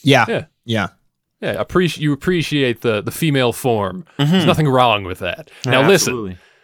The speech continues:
Speaker 2: I gotta say, guys, the way we fap has changed. It has
Speaker 3: <laughs>
Speaker 2: changed dramatically
Speaker 3: What,
Speaker 2: when you
Speaker 3: what
Speaker 2: go
Speaker 3: is
Speaker 2: and watch
Speaker 3: fap?
Speaker 2: this segment.
Speaker 1: Fap.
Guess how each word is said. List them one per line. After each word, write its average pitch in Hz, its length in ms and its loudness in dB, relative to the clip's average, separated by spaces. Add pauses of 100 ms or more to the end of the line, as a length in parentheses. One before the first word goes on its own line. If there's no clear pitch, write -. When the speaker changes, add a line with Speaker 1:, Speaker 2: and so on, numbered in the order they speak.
(260)
Speaker 2:
I 139 80 -2
gotta 170 180 2
say, 143 200 2
guys, 107 260 2
the 113 60 0
way 143 160 4
we 139 140 2
fap 127 360 0
has 117 280 0
changed. 98 680 -6
It 117 140 -6
has 131 120 2
Speaker 3:
<laughs> 139 80 2
Speaker 2:
changed 180 400 2
dramatically 135 640 2
Speaker 3:
What, - 60 6
Speaker 2:
when 113 100 2
you 117 60 2
Speaker 3:
what - 80 4
Speaker 2:
go 143 60 4
Speaker 3:
is 147 80 4
Speaker 2:
and 143 80 2
watch 127 180 4
Speaker 3:
fap? 107 80 -2
Speaker 2:
this 123 160 4
segment. 98 440 -4
Speaker 1:
Fap. 208 380 2